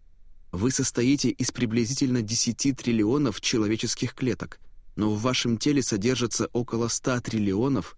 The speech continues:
микробных клеток. То есть вы — это в огромной степени не вы. Роб Найт, «Смотри, что у тебя внутри, как микробы, живущие в нашем теле, определяют наше здоровье и нашу личность».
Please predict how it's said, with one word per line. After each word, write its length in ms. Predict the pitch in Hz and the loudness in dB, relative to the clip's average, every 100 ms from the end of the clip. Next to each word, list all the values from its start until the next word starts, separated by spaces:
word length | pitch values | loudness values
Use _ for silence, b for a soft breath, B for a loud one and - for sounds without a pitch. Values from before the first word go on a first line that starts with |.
| - | -10
микробных 640 | - 104 - 127 117 90 82 | -2 -2 0 0 0 -2 -6
клеток. 460 | 78 71 - - - - - - - - - | -6 -6 -8 -16 -20 -20 -20 -20 -20 -10 0
То 140 | 123 | 2
есть 260 | 120 - 131 | 2 0 0
вы — 280 | 156 147 - | 2 2 0
это 200 | 117 107 | -2 0
в 80 | 104 | 0
огромной 440 | 98 131 160 143 | 2 2 2 2
степени 480 | 131 - 95 101 104 | 0 -2 0 0 0
не 160 | 98 98 | 0 -2
вы. 240 | 82 78 - - - - - - - - - - | -4 -8 -12 -20 -20 -20 -20 -20 -20 -18 -14 -4
Роб 320 | 117 139 - | 0 0 0
Найт, 380 | 98 82 76 - - - - - | -2 -2 -6 -12 -20 -20 -20 -6
«Смотри, 420 | - 107 98 107 | -2 0 0 0
что 200 | 123 123 | 0 0
у 40 | 120 | 0
тебя 240 | 101 98 | 0 0
внутри, 460 | 98 98 - 73 - b b | 0 -2 -4 -6 -8 b b
как 160 | 110 - | -4 -2
микробы, 400 | 104 - 117 110 | -2 0 0 0
живущие 460 | 101 107 101 95 | 0 0 0 0
в 40 | 98 | 0
нашем 320 | 95 - 90 | -2 -2 0
теле, 320 | - 156 139 - - | 0 0 -2 -8 -10
определяют 640 | 117 120 98 101 117 123 | -4 -2 0 2 0 0
наше 220 | 107 98 95 | -2 -2 -2
здоровье 500 | 87 87 110 127 127 | -2 0 0 0 -2
и 140 | 110 | -2
нашу 280 | 92 87 95 | -2 -2 -2
личность». 460 | 73 - - - | -4 -6 -8 -12